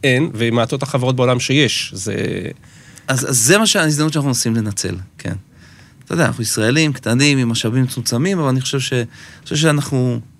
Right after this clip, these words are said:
Speaker 2: טפו, טפו, טפו, מתקדמים יפה, ו-, ו-
Speaker 1: קיבלנו כמה שאלות, אה, ממאזינים. השאלה הראשונה, וגם אתה צריך להסביר לי, אה, לגבי קריספר.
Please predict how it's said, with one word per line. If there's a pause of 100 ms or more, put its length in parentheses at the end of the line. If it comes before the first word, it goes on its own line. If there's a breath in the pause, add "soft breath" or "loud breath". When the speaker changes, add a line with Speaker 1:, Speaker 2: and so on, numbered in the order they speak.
Speaker 2:
טפו,
טפו,
טפו,
מתקדמים
יפה, (160)
ו-,
ו- (380)
Speaker 1:
קיבלנו
כמה
שאלות,
אה,
ממאזינים.
השאלה
הראשונה,
וגם
אתה
צריך
להסביר
לי, (100)
אה,
לגבי
קריספר.